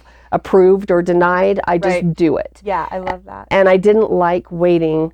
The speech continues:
Speaker 1: to have someone else make these frames, and I didn't like
Speaker 2: <laughs>
Speaker 1: being beholden to someone else. And I said, "Well, let's just start a bu-, business of our own."
Speaker 2: Yeah.
Speaker 1: And
Speaker 2: Clearly, that'll be the quicker way to go.
Speaker 1: it, and it
Speaker 2: <laughs>
Speaker 1: was,
Speaker 2: It
Speaker 1: and
Speaker 2: probably
Speaker 1: it's, and it's
Speaker 2: was.
Speaker 1: more profitable. We have a
Speaker 2: Yeah.
Speaker 1: lot of artists and photographers that bring their artwork into us al-,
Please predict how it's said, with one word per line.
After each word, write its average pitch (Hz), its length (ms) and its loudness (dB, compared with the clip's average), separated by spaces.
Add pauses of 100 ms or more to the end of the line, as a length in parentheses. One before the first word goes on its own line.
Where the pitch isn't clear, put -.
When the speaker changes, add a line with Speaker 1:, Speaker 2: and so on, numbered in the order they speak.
(140)
Speaker 1:
to - 140 -8
have 175 180 -4
someone 175 340 -2
else - 240 -6
make 165 160 -2
these 160 200 -4
frames, 165 540 -2
and 165 380 -2
I 170 100 -2
didn't 170 260 -4
like 160 260 -4 (140)
Speaker 2:
<laughs> 175 120 -12
Speaker 1:
being 170 200 0
beholden 165 460 -2
to 165 100 -8
someone 165 340 -6
else. 160 280 -4
And 170 100 -4
I 165 80 -4
said, 180 200 -6
"Well, 196 100 2
let's 254 140 0
just 220 120 -8
start 165 200 -4
a - 20 -4
bu-, - 120 -10 (280)
business 165 300 -4
of 135 60 -8
our 139 160 -2
own." - 220 -12
Speaker 2:
Yeah. - 160 -2 (480)
Speaker 1:
And 294 160 4
Speaker 2:
Clearly, 370 300 0
that'll 240 240 0
be 226 120 -4
the 202 80 -4
quicker 226 280 -6
way 170 140 -2
to 156 80 -6
go. 139 280 -8
Speaker 1:
it, 226 220 2
and 220 240 2
it 233 80 4
Speaker 2:
<laughs> 220 120 6
Speaker 1:
was, 226 220 4
Speaker 2:
It 302 120 0
Speaker 1:
and 220 100 2
Speaker 2:
probably 269 240 2
Speaker 1:
it's, 254 100 -6
and 208 180 4
it's 196 80 0
Speaker 2:
was. - 80 -12
Speaker 1:
more 208 120 0
profitable. 196 540 -4
We 185 100 -2
have 190 180 -4
a 185 40 -2
Speaker 2:
Yeah. 190 80 0
Speaker 1:
lot 185 160 0
of 180 120 -2
artists 185 440 -4
and 185 100 -8
photographers 180 640 -6
that - 140 -8
bring 180 180 -4
their 170 180 -4
artwork 175 360 -4
into 180 340 -4
us 190 160 -6
al-, 170 160 -4